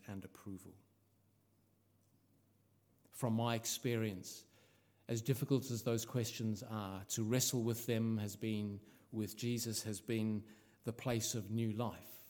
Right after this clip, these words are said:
the place of a renewed hope, the place of finding again my identity and my purpose,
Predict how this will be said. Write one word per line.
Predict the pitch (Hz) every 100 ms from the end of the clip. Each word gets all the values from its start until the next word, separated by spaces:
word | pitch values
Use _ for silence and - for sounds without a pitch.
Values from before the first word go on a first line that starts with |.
| -
the | 107
place | - 117 110 -
of | 107 104
a |
renewed | 110 113 117 117 110 110 -
hope, | 139 95 - - - - - - - _
the | -
place | 117 - 113 107
of | 120
finding | - - 127 123 120 110 110
again | 110 107 123 113 104 104
my | 107 104 101
identity | 101 107 120 123 120 117 113 101
and | 104
my | 98 - -
purpose, | 131 - - - -